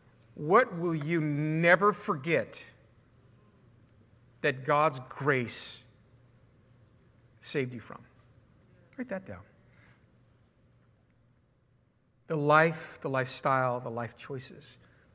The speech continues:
But you know His grace altered you, and that's no longer you. And then you get to, you get to, I get to, if we're saved, we get to say, "Yeah,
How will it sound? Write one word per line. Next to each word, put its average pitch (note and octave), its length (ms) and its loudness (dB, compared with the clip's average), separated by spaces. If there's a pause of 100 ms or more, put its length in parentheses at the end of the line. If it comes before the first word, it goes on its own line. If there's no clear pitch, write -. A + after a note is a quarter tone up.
(800)
But D3+ 100 -6
you D3+ 140 -2
know D3+ 760 2 (2500)
His D#3 180 -4
grace - 720 0 (560)
altered C#3+ 640 0 (220)
you, A2+ 400 -8
and C3 100 -4
that's C#3+ 220 -2
no C#3+ 180 2
longer C3 540 0
you. G#2+ 320 -14 (2500)
And D#3 100 4
then G#3+ 100 8
you A#3 120 8
get A#3+ 160 2
to, A#3 80 -2
you A3 160 6
get B3 180 0
to, A#3+ 140 6
I F#3+ 120 10
get G#3 180 4
to, G#3+ 100 6
if G#3 100 4
we're A3 80 6
saved, E3 400 6 (180)
we E3 80 -2
get E3 120 -2
to D3 60 -2
say, D#3+ 140 0 (240)
"Yeah, F3 180 4